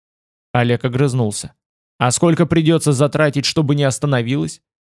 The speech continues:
Чтоб довели до логического конца то, что начали с таким трепетом, опаской и оглядкой на так называемое общественное мнение». Он опять запнулся.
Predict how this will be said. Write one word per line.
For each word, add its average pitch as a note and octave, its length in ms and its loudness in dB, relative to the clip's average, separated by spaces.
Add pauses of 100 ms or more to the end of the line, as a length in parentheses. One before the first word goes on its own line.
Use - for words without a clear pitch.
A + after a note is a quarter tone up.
(260)
Чтоб F#3+ 200 0
довели A3 420 2
до G3 140 2
логического F#3+ 640 0
конца F#3 380 0
то, F#3+ 240 0
что E3 200 -2
начали E3 420 0
с C3+ 80 -2
таким E3+ 320 -2
трепетом, D#3+ 580 0
опаской D3 560 0
и B2 40 0
оглядкой C#3+ 560 0
на C3 120 0
так D#3 200 -2
называемое D#3+ 760 0 (100)
общественное E3 640 0
мнение». E3+ 480 0 (960)
Он F3 180 0
опять C#3 380 0
запнулся. A2+ 720 -4